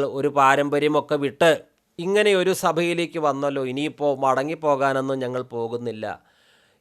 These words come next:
എന്തായാലും ഇവിടെ തന്നെ നിൽക്കാം. അങ്ങനെ ജീവിച്ചിരിക്കുന്നത് മരിച്ചതിനൊക്കും അങ്ങനെ കഴിയുന്ന പല വിശ്വാസികളും ഇന്ന് ചില ചർച്ചുകളിലെങ്കിലും ഉണ്ട്. അതിന് കാരണം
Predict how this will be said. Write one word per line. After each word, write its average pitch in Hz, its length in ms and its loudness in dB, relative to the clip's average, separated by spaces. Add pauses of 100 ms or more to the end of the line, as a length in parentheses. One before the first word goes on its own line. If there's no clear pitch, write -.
(180)
എന്തായാലും 175 520 4
ഇവിടെ 165 280 2
തന്നെ 170 240 2
നിൽക്കാം. 143 500 2 (260)
അങ്ങനെ 131 500 2 (840)
ജീവിച്ചിരിക്കുന്നത് 139 1120 0 (260)
മരിച്ചതിനൊക്കും 139 920 -2 (520)
അങ്ങനെ 175 340 2
കഴിയുന്ന 139 520 2
പല 127 260 2
വിശ്വാസികളും 135 840 -2
ഇന്ന് 123 220 -2 (160)
ചില 135 260 -4
ചർച്ചുകളിലെങ്കിലും 165 1160 -2
ഉണ്ട്. 233 300 6 (680)
അതിന് 139 280 -2 (120)
കാരണം 143 440 2